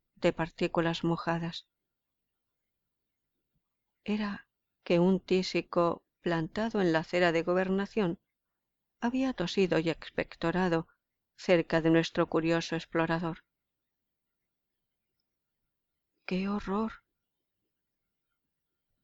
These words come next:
Al recibir la inopinada rociada y contemplar después sobre el pañuelo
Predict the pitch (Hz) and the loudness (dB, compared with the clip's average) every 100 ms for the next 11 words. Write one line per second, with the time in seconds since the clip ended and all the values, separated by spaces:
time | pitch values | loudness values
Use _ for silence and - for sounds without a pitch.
0 | _ _ _ - 202 196 196 208 254 269 | _ _ _ -2 0 0 -4 -6 -2 -2
1 | 190 170 170 165 165 196 247 208 165 165 | 0 2 2 2 0 -2 -2 -2 -2 -2
2 | 170 196 214 165 - _ _ _ _ - | 0 0 0 -4 -6 _ _ _ _ -8
3 | - 160 156 160 156 175 175 165 160 - | -2 -2 0 0 0 0 0 -2 -2 0
4 | 180 - 160 170 160 156 160 175 170 | 0 2 0 0 -2 0 0 0 -2